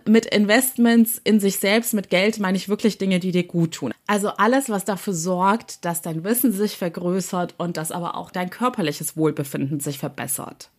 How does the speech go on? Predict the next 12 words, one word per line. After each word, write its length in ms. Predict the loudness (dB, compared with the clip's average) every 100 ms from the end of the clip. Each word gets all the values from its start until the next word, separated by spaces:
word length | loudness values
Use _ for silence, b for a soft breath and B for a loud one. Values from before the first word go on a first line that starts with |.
| b b b -6
Wenn 160 | -2
ich 240 | 2 0 2
zum 140 | 2
Beispiel 420 | 4 4 2 0
in 80 | 0
meine, 320 | 0 0 -2
ich 80 | -4
sag 160 | -6 -6
jetzt 160 | -4
mal, 100 | -4
unbewusste 720 | 0 4 6 4 0 -2 -2 -6
Phase 680 | -4 -2 -2 -2 -2 -4